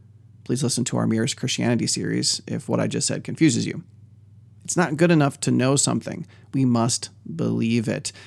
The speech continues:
And it would be wise when we've taught and reproved our children to try to ascertain whether or not they understand and, more importantly, believe what we've taught them. Why is this so important? Well, it's important for a number of reasons. A,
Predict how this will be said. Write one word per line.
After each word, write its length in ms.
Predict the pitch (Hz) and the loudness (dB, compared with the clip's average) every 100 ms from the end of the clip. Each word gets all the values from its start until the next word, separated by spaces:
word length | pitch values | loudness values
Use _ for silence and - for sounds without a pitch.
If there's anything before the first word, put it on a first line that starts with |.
| - | -8
And 140 | - 131 | 0 4
it 80 | 143 | 4
would 100 | 127 | 4
be 80 | |
wise 560 | 131 120 151 151 143 127 | 4 4 4 4 4 2
when 320 | 127 123 131 - | 0 0 0 -2
we've 320 | 127 120 - | -2 -2 -4
taught 440 | - 131 127 123 | -4 0 2 0
and 200 | 110 127 | 0 0
reproved 440 | 120 113 - 170 214 | 0 -2 0 0 0
our 140 | - | -2
children 400 | 123 117 110 160 | -2 -4 -2 -2
to 120 | 175 | -2
try 220 | - - 120 | -4 -2 -2
to 160 | - | 0
ascertain 520 | 113 135 143 127 143 | -2 -2 -4 -2 0
whether 240 | 113 120 139 | 0 0 0
or 80 | 131 | 0
not 260 | 117 - | 0 0
they 180 | 131 139 | 0 0
understand 640 | - 131 160 - 113 147 | 0 0 0 0 0 0
and, 220 | - 123 123 | 0 0 2
more 180 | 113 | 2
importantly, 460 | 147 170 175 127 139 | 0 2 2 4 2
believe 580 | 135 127 120 170 139 147 | 2 0 2 4 2 0
what 160 | 123 | -2
we've 160 | 139 139 | 0 -2
taught 260 | - 175 - | -4 -6 -4
them. 260 | - 170 - - - - - - - - - | -6 -8 -12 -20 -20 -20 -20 -20 -20 -20 -12
Why 160 | - 107 | -2 0
is 100 | 123 | 0
this 100 | 131 | 2
so 120 | 139 | 2
important? 400 | 139 151 175 214 - - - - - - | 2 0 0 -2 -6 -20 -20 -20 -20 -14
Well, 100 | 131 | -6
it's 120 | 156 | -4
important 340 | 139 131 131 | -2 0 -2
for 100 | - | -2
a 40 | 131 | -2
number 200 | 123 - | 0 0
of 80 | |
reasons. 360 | 147 131 - - - - - - | 0 0 -2 -10 -16 -20 -18 0
A, 260 | 180 147 | 4 4